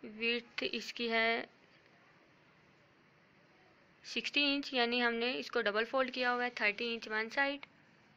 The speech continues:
और thirty inch one side, ये मैंने इसको fold किया हुआ है, ये जैसा कि आप देख सकते हैं। अब हम इसकी total measurement करते हैं कि इसकी total me-, measurement कितनी है, यानी इसकी width कितनी है।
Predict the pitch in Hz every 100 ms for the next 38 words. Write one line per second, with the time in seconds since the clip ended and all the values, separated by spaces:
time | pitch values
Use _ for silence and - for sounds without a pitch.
0 | - - _ - - - - - - -
1 | - - 220 226 233 233 208 220 214 214
2 | 202 190 185 196 196 214 214 214 214 240
3 | - 196 190 185 170 143 220 - - -
4 | - - - - 220 208 196 190 208 208
5 | 196 196 190 202 202 254 - 269 269 285
6 | - - - - - - - - - -
7 | - - - - - - - - - -
8 | - - - - 226 233 233 233 233 214
9 | 208 262 277 262 254 254 240 233 240 240
10 | 240 226 226 214 208 233 233 240 - -
11 | 240 233 226 226 226 226 226 240 233 220
12 | 233 233 - 247 214 214 - 196 180 185
13 | 208 196